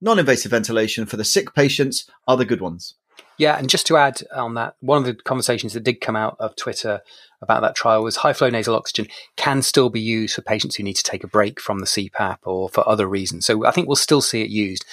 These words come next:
Speaker 2: but not as the main modality.
Speaker 1: So that's our covid nineteen update for August. And just one other blog post to talk about from the month, but really important.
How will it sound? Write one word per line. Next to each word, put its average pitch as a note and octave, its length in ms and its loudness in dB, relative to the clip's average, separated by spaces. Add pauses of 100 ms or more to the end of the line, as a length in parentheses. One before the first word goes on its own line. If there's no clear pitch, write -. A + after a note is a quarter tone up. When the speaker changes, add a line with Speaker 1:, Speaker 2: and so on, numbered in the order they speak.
(160)
Speaker 2:
but G#2+ 100 -12
not A2+ 240 -2
as - 80 -8
the G#2 80 -8
main F#2+ 320 -8
modality. F2+ 640 -10 (140)
Speaker 1:
So G#3 120 2
that's G#3+ 220 2
our D#3+ 100 4
covid C#3+ 400 0
nineteen C3+ 400 0
update G2+ 380 -2
for A#2 120 -8
August. A#2 400 -4
And G3+ 140 -2
just B3 180 0
one G#3+ 220 2
other C#3+ 320 2 (180)
blog E3 220 2
post B2+ 220 2
to C3 80 -2
talk - 260 -2
about A2+ 240 -2
from A2 160 -8
the G#2+ 80 -4
month, A#2+ 260 -6
but - 160 -2
really F#3 320 2
important. C3+ 760 -4